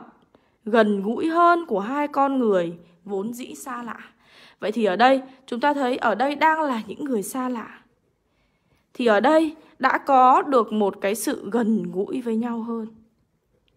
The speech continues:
Được không ạ? Từ xa lạ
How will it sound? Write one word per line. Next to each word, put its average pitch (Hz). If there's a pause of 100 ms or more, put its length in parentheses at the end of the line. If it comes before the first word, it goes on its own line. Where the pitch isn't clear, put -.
(160)
Được -
không 240
ạ? 214 (500)
Từ 240
xa 330
lạ -